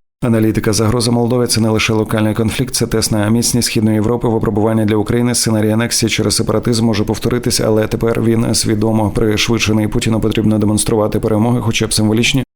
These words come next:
І хоча військові ресурси Р Ф виснажені, вона все ще здатна підлатати нову кризу, підпалити нову кризу. Але цього разу ситуація інша. Молдовська армія мобілізована, Україна поруч, Є С нато ближче, ніж будь-коли. Отримання Придністров'я під російським впливом стає дедалі менш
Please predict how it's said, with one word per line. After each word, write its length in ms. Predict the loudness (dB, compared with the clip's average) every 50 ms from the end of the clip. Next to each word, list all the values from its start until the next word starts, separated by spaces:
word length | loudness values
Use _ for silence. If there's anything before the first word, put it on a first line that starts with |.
| _ _ -2
І 40 | 0
хоча 260 | 0 0 0 0 0
військові 360 | 0 0 0 0 0 0 0
ресурси 420 | 2 0 0 0 0 0 0 0 0
Р 80 | 0
Ф 160 | -2 -2 0
виснажені, 480 | -2 -2 0 0 0 0 2 2 2 2
вона 240 | 0 0 0 0 0
все 200 | 0 -2 -2 0
ще 220 | 0 0 0 -2
здатна 420 | 0 0 -2 -2 0 0 0 -2 0
підлатати 1080 | 0 -2 0 0 0 0 0 0 2 2 0 0 -2 0 0 0 0 0 -2 -2 0
нову 280 | 0 0 2 0 0 0
кризу, 400 | 0 0 0 0 0 0 -2 -4 -8 _ _ _ _
підпалити 520 | -4 -2 0 0 0 2 2 2 2 2
нову 180 | 2 2 0 0
кризу. 320 | 0 0 0 0 2 2
Але 380 | 0 2 2 2 2 2 2 0
цього 380 | 0 0 0 2 2 2 2 2
разу 300 | 2 2 2 2 0 0
ситуація 520 | 0 0 0 0 0 0 0 0 0 2
інша. 340 | 2 0 0 0 0 0 0
Молдовська 480 | 0 0 0 0 0 0 0 0 0
армія 300 | 0 0 2 2 2 2
мобілізована, 640 | 2 2 2 2 2 2 2 2 0 0 0 0 -2
Україна 340 | -2 -2 0 0 0 0 0
поруч, 400 | 0 0 0 0 0 0 0 0
Є 140 | 2 2 2
С 120 | 0 0
нато 240 | 0 0 0 0 0
ближче, 340 | 0 2 2 2 0 0 0
ніж 160 | 0 0 0
будь-коли. 400 | 0 -2 -2 -2 0 0 0 0
Отримання 400 | 0 0 0 0 0 0 0 0
Придністров'я 560 | 0 0 0 0 0 0 0 0 0 0 2
під 180 | 0 0 0 0
російським 520 | 0 0 0 0 0 -2 -2 0 -2 -2
впливом 300 | 0 0 0 0 0 0
стає 220 | 0 0 0 0 0
дедалі 320 | 0 0 0 0 2 2
менш 320 | 2 2 2 0 0 0